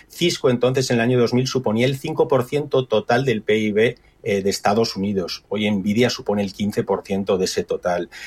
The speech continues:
Y realmente lo vimos. Precisamente ayer Cisco con unos impresionantes resultados recupera el precio de la acción setenta y siete dólares cuando entonces tocó ochenta dólares. Han tardado veinticinco años en llegar a esa valoración.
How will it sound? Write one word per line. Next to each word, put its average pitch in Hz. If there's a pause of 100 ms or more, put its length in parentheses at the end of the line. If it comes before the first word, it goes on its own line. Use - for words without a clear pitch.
(200)
Y 104
realmente 92
lo 90
vimos. 113 (340)
Precisamente 117
ayer 107
Cisco 120
con 104
unos 113 (100)
impresionantes 104
resultados 123 (220)
recupera 120
el 117
precio 120
de 101
la 98
acción 117
setenta 95
y -
siete 113
dólares 110
cuando 95
entonces 95
tocó 104
ochenta 104
dólares. 104
Han 107
tardado 113 (160)
veinticinco 107
años 117
en 107
llegar 95
a 98
esa 98
valoración. 98